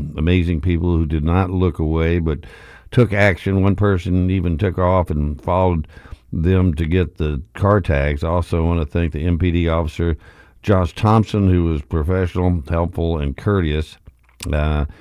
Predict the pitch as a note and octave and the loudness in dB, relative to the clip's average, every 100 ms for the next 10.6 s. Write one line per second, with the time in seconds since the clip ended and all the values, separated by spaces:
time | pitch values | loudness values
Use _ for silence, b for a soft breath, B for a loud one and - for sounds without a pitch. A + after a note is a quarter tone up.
0 | B B B F2+ D#2 D#2 G#2+ A2 F#2+ D#2+ | B B B -2 -2 0 2 4 4 0
1 | - A2 G#2+ G2 D#2+ G2 G#2 G#2+ D#2+ E2 | 0 4 6 6 4 4 4 2 0 -2
2 | D#2+ E2 F#2+ F2+ F2 D#2+ - F#2+ E2 E2+ | -2 0 0 0 0 -2 0 -2 -2 -2
3 | E2 C#2+ G#2 G#2 F2+ F2+ E2 D2 C#2+ G#2+ | -2 0 2 2 2 -2 -2 -2 2 2
4 | F2+ E2+ E2 D#2+ D2+ F#2+ F#2 E2 F2 E2+ | 2 0 0 -2 -2 -2 -4 -2 0 0
5 | D2 D#2 E2+ D#2 D#2 E2 E2 D#2 F2 E2+ | -2 0 0 0 -2 0 0 0 0 0
6 | F2 B B B B - F#2+ - A2 G2 | -2 B B B B 0 0 4 4 4
7 | E2+ D2 D#2+ C#2+ C#2+ E2+ E2 D#2+ D2+ D2+ | 2 0 -4 -4 -2 -4 -4 -2 -2 -2
8 | C#2+ C#2+ C#2 b b b - A#2+ - F#2+ | -2 -4 -8 b b b 0 0 2 2
9 | F2+ F2+ - F2+ E2 D#2 D2+ D2 - _ | 2 0 0 -2 0 0 -2 -6 -10 _
10 | _ - F2 D#2+ D2+ | _ -6 -2 -2 -2